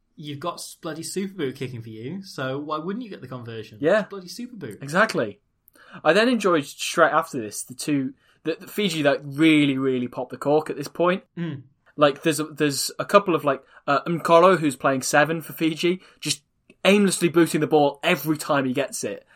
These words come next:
Speaker 2: Like, every single time.
Speaker 1: First cap as well.
Speaker 2: It's his first
Speaker 1: He
Speaker 2: cap!
Speaker 1: is a man, first cap, and he is a man desperate for chaos. <laughs>
Speaker 2: Like, every time he catches the ball, as soon as Fiji are in the lead, and, like, have a decent lead, he is kicking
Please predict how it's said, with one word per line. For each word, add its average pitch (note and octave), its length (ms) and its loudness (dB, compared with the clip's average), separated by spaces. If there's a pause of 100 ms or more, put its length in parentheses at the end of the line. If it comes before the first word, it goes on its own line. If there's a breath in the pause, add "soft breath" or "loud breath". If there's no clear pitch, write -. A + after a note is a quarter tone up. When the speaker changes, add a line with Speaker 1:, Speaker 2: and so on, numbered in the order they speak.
(140 loud breath)
Speaker 2:
Like, D#3 240 -6
every G#3 300 2
single F#3 340 0
time. B2 440 0 (180)
Speaker 1:
First G3+ 280 -4
cap F#3+ 300 -6
as C3+ 100 -8
well. D3+ 380 -10
Speaker 2:
It's - 100 -10
his E4+ 120 4
first A4 240 6
Speaker 1:
He G#4+ 80 6
Speaker 2:
cap! F#4 140 8
Speaker 1:
is F#3+ 40 2
a F#3+ 80 -8
man, D#3+ 400 -6 (200)
first A#3+ 280 0
cap, D#3+ 260 -4
and C3+ 80 -14
he D3+ 120 -8
is D#3+ 80 -10
a D3 80 -12
man C3+ 240 -10
desperate B2 420 -12
for A#2+ 80 -18
chaos. - 760 -14
<laughs> - 40 -6
Speaker 2:
Like, - 240 0
every C4 280 2
time A#3+ 240 4
he G#3 60 0
catches F#3 300 2
the E3 60 -10
ball, D3 220 6
as A#2 80 -2
soon D3 120 0
as C#3 100 -2
Fiji C#3 280 0
are C3+ 60 0
in B2+ 80 -2
the B2+ 60 -2
lead, B2 280 -2
and, B2+ 140 -6
like, B2 160 -4
have C#3+ 120 -4
a B2+ 40 -14
decent C3+ 300 -6
lead, A#2 180 -8 (180 soft breath)
he F3 160 2
is D3+ 60 0
kicking A#2 540 -6